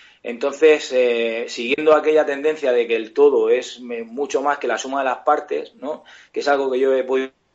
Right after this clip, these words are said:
aprender en el, en el deporte de equipo, eh, imagino que si volviese a un claustro, lo que me gustaría encontrarme sería otro, ot-, otro equipo de trabajo, ¿no?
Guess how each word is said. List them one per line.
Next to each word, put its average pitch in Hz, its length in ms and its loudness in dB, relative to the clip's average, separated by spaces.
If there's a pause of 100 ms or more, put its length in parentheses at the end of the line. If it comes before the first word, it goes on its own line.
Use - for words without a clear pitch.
(120)
aprender 123 400 0
en - 0 -
el, 107 160 -10
en 113 180 -10
el 110 100 -10
deporte 127 380 -2
de 123 80 0
equipo, 139 400 -6 (480)
eh, 123 560 4
imagino 160 680 -2 (260)
que 135 140 -2
si 139 120 -2
volviese 135 440 4
a 156 60 8
un 147 120 0
claustro, 160 500 4
lo 143 100 4
que 127 100 -2
me 123 100 -2
gustaría 127 480 0
encontrarme 151 680 0
sería 135 800 2
otro, 139 320 0
ot-, 127 920 2
otro 151 260 4
equipo 139 320 0
de 120 60 4
trabajo, 101 440 -2
¿no? 131 220 -14